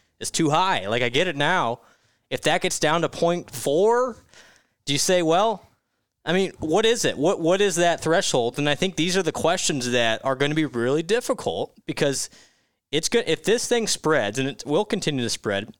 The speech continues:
people will continue to be impacted, and the fear will still be there because people capitalize on fear. Um, and so it's gonna be really tough. Like, I come back to my other point of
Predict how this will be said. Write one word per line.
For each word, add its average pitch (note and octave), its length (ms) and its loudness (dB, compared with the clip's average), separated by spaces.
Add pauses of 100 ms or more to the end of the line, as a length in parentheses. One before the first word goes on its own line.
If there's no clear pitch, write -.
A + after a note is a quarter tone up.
(140)
people G3 280 -2
will E3+ 100 2
continue F3+ 380 -2
to E3 40 -2
be D#3 160 2
impacted, A#2+ 600 -4 (720)
and C#3 140 0
the B2 40 2
fear C4 320 -2
will G#3 100 2
still B2+ 260 0
be A2 120 -2
there G#2+ 220 0
because D3+ 240 -2
people G#3 260 -4
capitalize D#3 560 -2
on A2+ 140 -2
fear. - 440 -6 (840)
Um, B2 300 2
and A#2+ 100 -4
so - 60 -2
it's - 100 -2
gonna F3 100 2
be G3 60 2
really G#3 140 2
tough. A#3 360 2
Like, D3 160 0
I C#3+ 40 -4
come E3 180 0
back E3+ 160 2
to E3 60 -2
my D#3+ 80 2
other D#3+ 100 -2
point G3 260 -2
of - 140 -6